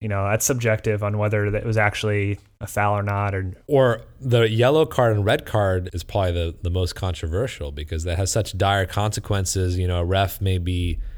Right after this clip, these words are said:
Speaker 2: taking out his card all the time and where another ref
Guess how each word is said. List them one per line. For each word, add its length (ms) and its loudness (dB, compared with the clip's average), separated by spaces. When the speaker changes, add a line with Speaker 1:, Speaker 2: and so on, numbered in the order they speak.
Speaker 2:
taking 300 -2
out 100 -2
his 140 -2
card 260 -2
all 140 0
the 40 -4
time 440 0
and 80 0
where 100 0
another 300 -2
ref 480 -4